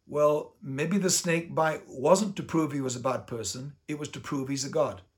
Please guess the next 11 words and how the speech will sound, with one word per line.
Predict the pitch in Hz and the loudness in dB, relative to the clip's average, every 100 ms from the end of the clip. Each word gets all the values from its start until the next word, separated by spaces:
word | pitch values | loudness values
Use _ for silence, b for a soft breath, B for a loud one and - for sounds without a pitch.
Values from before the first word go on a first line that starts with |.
| _ _ _ _ | _ _ _ _
and | 131 131 | -8 -6
he's | 131 | -4
immune." | 135 147 156 95 - _ _ _ _ _ _ _ b b b b b b b b b b _ _ _ - | -4 -4 -4 -6 -12 _ _ _ _ _ _ _ b b b b b b b b b b _ _ _ -4
And | 165 180 180 170 - - | 2 2 2 -4 -12 -6
the | 156 | -2
swiftness | - 226 247 - 220 196 | 0 0 -2 2 2 4
with | 170 180 | 2 0
which | 143 190 196 - | 4 2 2 -2
they | 147 180 175 - | 0 0 0 -4
switched | - - - 185 190 - - - - _ _ _ _ _ _ _ | 0 0 2 0 0 -2 -6 -12 -18 _ _ _ _ _ _ _
correlation | - 180 196 175 156 - 135 131 | 2 6 8 6 4 2 -2 -6